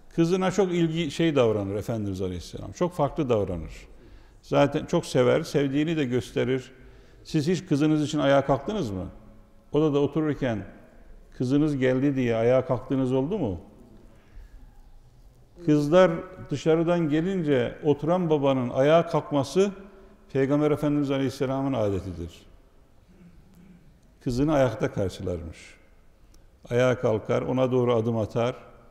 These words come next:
Babasının annesi, babasının annesi diye hitap edermiş. Hatta elbisesinin bir tarafını kızının altına minder olarak serer,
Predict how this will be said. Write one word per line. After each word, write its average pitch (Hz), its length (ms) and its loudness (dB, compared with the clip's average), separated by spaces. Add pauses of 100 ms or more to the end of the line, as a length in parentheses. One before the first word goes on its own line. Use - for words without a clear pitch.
(720)
Babasının 180 520 6
annesi, 180 720 4 (640)
babasının 185 520 4
annesi 180 540 2
diye 139 180 2
hitap 131 360 4
edermiş. 110 480 0 (1000)
Hatta 180 420 8
elbisesinin 170 880 4 (120)
bir 175 300 2
tarafını 165 680 6 (140)
kızının 190 340 4
altına 175 640 4 (720)
minder 175 420 6
olarak 165 400 8
serer, 156 400 4